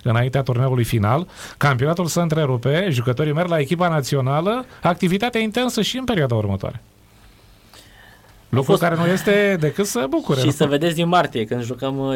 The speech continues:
Speaker 2: cincisprezece meciuri într-o lună și jumătate. Adică o să fie
Speaker 1: Doar pe teren, Ionuț.
Speaker 2: Avem, da, da, da. Avem, uh, și niște restanțe, fiindcă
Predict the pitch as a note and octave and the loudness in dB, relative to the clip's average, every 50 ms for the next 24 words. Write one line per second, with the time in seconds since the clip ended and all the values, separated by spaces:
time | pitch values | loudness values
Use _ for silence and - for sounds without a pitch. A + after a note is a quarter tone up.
0 | B2+ - - D3+ C#3+ D3 D3+ C#3 C#3 C#3 C#3+ C#3 C#3 D3 C#3+ C#3+ - C#3 C3+ C#3 | -4 -4 -4 -6 -4 -2 -2 -2 -2 -2 -2 -2 -2 -2 -2 -2 -4 -4 -4 -4
1 | C3+ B2+ C3+ C3+ C#3 C#3+ C#3+ C3+ - C3 B2+ C3+ C#3 C3+ D3 C3 G2 - - - | -6 -4 -4 -4 -4 -4 -6 -6 -6 -6 -6 -6 -6 -4 -4 -4 -4 -4 -8 -12
2 | - - - - - - - - - A2+ - - - G1+ - - A#2 A2+ - A2+ | -14 -20 -20 -20 -20 -20 -20 -18 -16 -16 -14 -12 -12 -12 -12 -14 -12 -12 -12 -10
3 | A#2 A#2+ A#2+ A#2 A#2 A#2 A2+ A2 A2 A2 G#2+ G#2+ B2 C#3+ F3+ F3+ - F#3+ F3 - | -8 -6 -6 -4 -4 -4 -4 -4 -6 -8 -8 -4 -2 0 0 0 0 -2 -2 0
4 | G#3 F#3+ D3+ B2 B2+ B2 A#2+ A#2+ A#2+ A#2+ A#2 C3 C#3 C3+ C3 B2 C3 C3 B2+ A#2 | 0 0 0 0 -2 -2 -4 -4 -4 -4 -4 -4 -4 -4 -4 -4 -4 -2 -2 -2
5 | A#2 A#2 A2 G#2 G2+ G#2 G#2+ A2 A2+ A#2+ C3 C3 C3 C3 B2+ B2 B2 A#2+ A#2+ A#2+ | -2 -4 -4 -4 -6 -6 -6 -6 -6 -6 -6 -6 -6 -6 -6 -6 -6 -6 -6 -8
6 | A#2 A#2 - B2+ B2+ A#2+ - - A#2+ A#2 A#2 A#2 A#2 A2+ A#2 A#2 A2+ - - B2+ | -8 -8 -8 -8 -8 -8 -8 -6 -6 -4 -4 -2 -4 -4 -4 -6 -8 -8 -8 -8
7 | C#3+ D3 D3 E3+ E3+ - C#3 B2 - A#2+ A#2+ A#2 | -8 -8 -8 -10 -12 -10 -12 -10 -10 -10 -10 -10